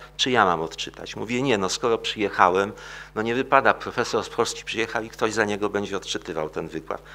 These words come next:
Odczytam. Y, stanąłem tak jak tu przed państwem, przeprosiłem salę za mój głos, bo z trudem mówiłem.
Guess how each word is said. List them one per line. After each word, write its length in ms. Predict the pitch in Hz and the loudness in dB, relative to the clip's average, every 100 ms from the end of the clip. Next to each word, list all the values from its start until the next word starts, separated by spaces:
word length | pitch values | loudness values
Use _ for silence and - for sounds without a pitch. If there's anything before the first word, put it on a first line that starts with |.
| - - - | -18 -16 0
Odczytam. 520 | 135 135 - - - - - - - - - - - | 2 2 -2 -4 -8 -10 -20 -20 -20 -20 -20 -12 -4
Y, 260 | 95 95 - - - - - | 0 0 -4 -12 -20 -20 -8
stanąłem 640 | - - 117 135 135 117 | -4 2 4 8 8 8
tak 200 | 113 113 | 4 2
jak 140 | 110 - | 2 -4
tu 120 | 120 | -6
przed 240 | - 98 | -4 -6
państwem, 600 | - 139 131 - - 113 113 - - - | 2 2 2 -4 -2 -2 -2 -16 -16 -8
przeprosiłem 580 | 113 - 110 135 120 | -6 -2 -4 0 0
salę 400 | 107 127 113 107 | 2 6 6 6
za 160 | 104 98 | 2 2
mój 180 | 92 90 | 0 -2
głos, 300 | 101 113 117 | 2 2 2
bo 140 | 123 | 0
z 160 | 120 - | -4 -6
trudem 420 | - 147 131 117 | -2 0 2 0
mówiłem. 580 | 110 107 107 107 110 123 | 0 -4 -2 -2 -2 -4